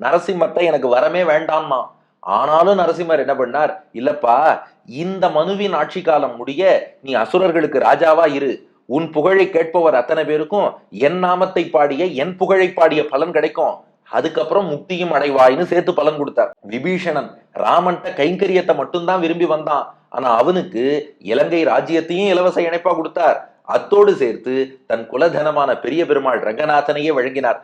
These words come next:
அப்போ நாம பகவானை மட்டும் விரும்பி வந்தால் மெய்யனாகும் அவன் சத்தியமானவனாக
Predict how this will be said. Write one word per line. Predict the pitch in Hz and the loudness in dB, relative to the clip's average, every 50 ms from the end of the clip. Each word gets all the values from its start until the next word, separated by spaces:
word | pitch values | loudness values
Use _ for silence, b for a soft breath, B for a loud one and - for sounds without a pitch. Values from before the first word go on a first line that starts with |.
| _ _ - | _ _ -8
அப்போ | 98 - - - 101 95 113 143 175 170 - - - - | -8 -6 -4 0 2 2 4 6 4 4 2 0 -6 -6
நாம | 104 104 107 110 101 | -6 -4 -2 -2 -2
பகவானை | 95 107 113 143 170 180 180 180 170 160 139 | -2 -2 0 0 2 4 4 4 4 2 0
மட்டும் | - 143 151 - - _ - 240 233 208 | -2 -2 -4 -4 -8 _ -6 -4 -2 0
விரும்பி | 196 175 180 175 180 160 | 0 -2 -2 -2 0 0
வந்தால் | 147 131 117 95 98 104 120 123 127 127 127 - - _ _ _ _ - 98 | 0 -2 -2 -4 -4 -2 0 2 2 2 0 -2 -8 _ _ _ _ -16 -12
மெய்யனாகும் | 107 123 135 147 160 165 170 170 156 143 139 135 127 131 127 123 | -6 -4 -4 -4 -2 0 0 0 2 2 0 -2 -2 -4 -4 -4
அவன் | 117 120 120 117 | -4 -4 -4 -2
சத்தியமானவனாக | - 139 - - 202 202 208 196 190 190 185 180 175 170 165 160 | -2 -2 -2 0 0 0 0 2 0 0 0 0 2 2 0 0